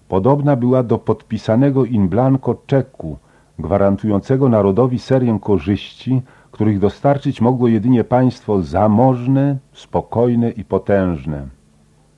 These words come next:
Ależ ów czek miał pokrycie. Ze swymi dwudziestu siedmiu milionami mieszkańców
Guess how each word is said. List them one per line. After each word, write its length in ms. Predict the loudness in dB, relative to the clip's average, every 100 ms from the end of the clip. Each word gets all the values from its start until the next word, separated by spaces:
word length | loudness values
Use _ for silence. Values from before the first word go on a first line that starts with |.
| _ _ _ -6
Ależ 360 | -4 -4 -8 -8
ów 280 | -6 -6 _
czek 560 | 0 0 -2 _ -20 _ _ _ -6
miał 380 | 0 0 0 -2
pokrycie. 840 | -10 -16 -12 -8 -8 -8 -12 -12 -14 _ _ _ _ _ _ -12
Ze 180 | -4 -4
swymi 340 | 0 4 4
dwudziestu 640 | 2 0 2 2 0 -6 -4
siedmiu 420 | 2 2 2 2
milionami 600 | 2 2 2 2 2 2
mieszkańców 880 | 0 0 2 2 0 -4 -8 -8